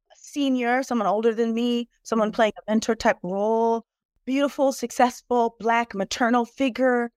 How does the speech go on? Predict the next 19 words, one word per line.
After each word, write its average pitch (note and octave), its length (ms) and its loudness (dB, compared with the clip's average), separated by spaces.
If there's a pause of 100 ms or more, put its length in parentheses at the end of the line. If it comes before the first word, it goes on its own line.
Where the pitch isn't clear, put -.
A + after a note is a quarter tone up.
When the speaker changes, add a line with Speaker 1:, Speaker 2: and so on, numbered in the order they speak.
(120)
Speaker 2:
Mm. F#3 340 0 (260)
Speaker 1:
um, A3 760 0
disappoints - 920 0
me G#3 440 -2 (340)
Speaker 2:
Mm. G3 340 0 (400)
Speaker 1:
and, A3+ 200 6 (120)
and, A3 220 -2
and G#3 240 4
treats - 440 0
me, C4 500 -2
you A3 120 -2
know, A3 100 2
directly G3 800 0 (260)
in A3 160 -2
a G#3+ 80 0
way A3+ 260 0
where G3+ 220 2
I G#3+ 200 0
know F#3+ 760 -2